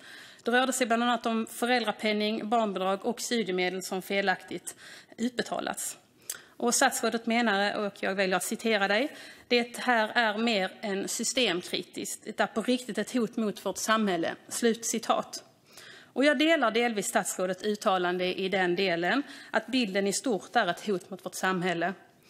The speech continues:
Men det är trots allt systemet som tillåter att det sker. Och la-, landets tidigare regeringars och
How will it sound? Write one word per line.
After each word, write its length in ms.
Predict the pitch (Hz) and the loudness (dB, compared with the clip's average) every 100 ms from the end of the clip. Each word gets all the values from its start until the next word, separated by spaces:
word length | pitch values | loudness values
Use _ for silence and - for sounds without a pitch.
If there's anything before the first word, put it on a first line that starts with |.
| - - - | -20 -14 -2
Men 160 | 233 | 0
det 140 | 240 269 | 2 2
är 180 | 226 - - - - | 2 -2 -10 -20 -2
trots 320 | 320 - - | 0 2 2
allt 120 | 294 | 0
systemet 680 | - - - 254 170 185 - | 0 -2 0 0 0 -4 -4
som 160 | 202 | -4
tillåter 760 | - 240 254 247 170 - 156 185 - - | 0 2 4 2 0 -2 -6 -6 -8 -6
att 180 | 202 | -4
det 60 | 180 | -4
sker. 360 | - - 190 190 - - - - - | -4 -4 -4 -10 -14 -20 -20 -12 -6
Och 140 | 202 - | -6 -4
la-, 260 | 214 220 233 - - | 0 2 2 -6 -2
landets 460 | 240 233 214 - - | 2 2 2 -2 0
tidigare 440 | 247 254 233 220 | 2 4 2 2
regeringars 640 | 226 240 208 202 202 - - | 2 2 0 0 -2 -4 -6
och 260 | - 214 - | -8 -10 -12